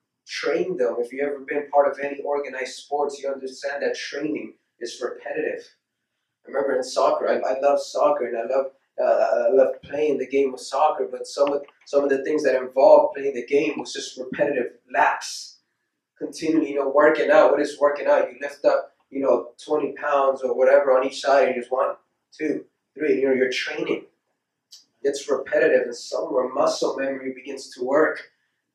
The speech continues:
And then later on, your body just adapts to this. And that's the idea, is that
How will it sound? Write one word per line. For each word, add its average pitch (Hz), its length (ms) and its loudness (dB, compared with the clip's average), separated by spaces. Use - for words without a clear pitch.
And - 140 -4
then 147 80 2
later 147 260 4
on, 151 280 6
your 135 100 -2
body 151 320 8
just - 300 -10
adapts - 720 -2
to - 100 -10
this. 135 360 -4
And 131 80 -6
that's - 220 -4
the 156 120 -4
idea, 135 420 4
is 139 200 2
that - 240 0